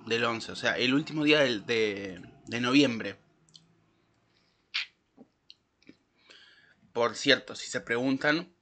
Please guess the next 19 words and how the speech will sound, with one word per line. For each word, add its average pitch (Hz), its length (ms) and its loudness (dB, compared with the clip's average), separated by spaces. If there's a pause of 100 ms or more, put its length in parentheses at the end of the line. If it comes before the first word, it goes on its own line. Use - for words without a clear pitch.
(460)
sí, 131 300 0
estuve 110 380 -6
haciendo, 135 760 0
eh, 101 520 -8 (440)
aprovechando 113 540 0
el 120 60 2
más 120 140 -4
diez 135 140 -4
por 127 160 -2
ciento 147 300 0
con 131 120 -4
los 117 160 -8
N 123 140 -4
P 113 120 -8
C - 120 -6
de 123 100 2
los 117 160 -4
mapas 120 320 -4
nuevos, 113 560 -4